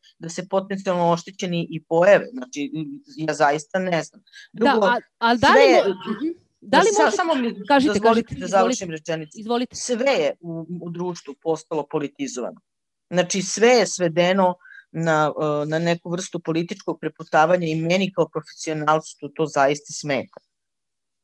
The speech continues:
Speaker 1: Znači,
Speaker 2: Ali mo-,
Speaker 1: ne
Speaker 2: možda je
Speaker 1: možemo
Speaker 2: to zato što institucije ne rade dobro, ne samo tužilaštvo, nego i druge. I onda sve ostaje u sferi javnosti i politike. Jer svi
Speaker 1: Ali za mene je nebo-, nedopustivo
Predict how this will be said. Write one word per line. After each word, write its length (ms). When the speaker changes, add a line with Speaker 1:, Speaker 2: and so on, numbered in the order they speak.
Speaker 1:
Znači, 120
Speaker 2:
Ali 140
mo-, 120
Speaker 1:
ne 200
Speaker 2:
možda 260
je 60
Speaker 1:
možemo 100
Speaker 2:
to 140
zato 380
što 180
institucije 840
ne 160
rade 240
dobro, 480
ne 200
samo 260
tužilaštvo, 760
nego 240
i 80
druge. 440
I 140
onda 200
sve 220
ostaje 380
u 80
sferi 440
javnosti 640
i 40
politike. 600
Jer 180
svi 60
Speaker 1:
Ali 260
za 120
mene 320
je 80
nebo-, 320
nedopustivo 800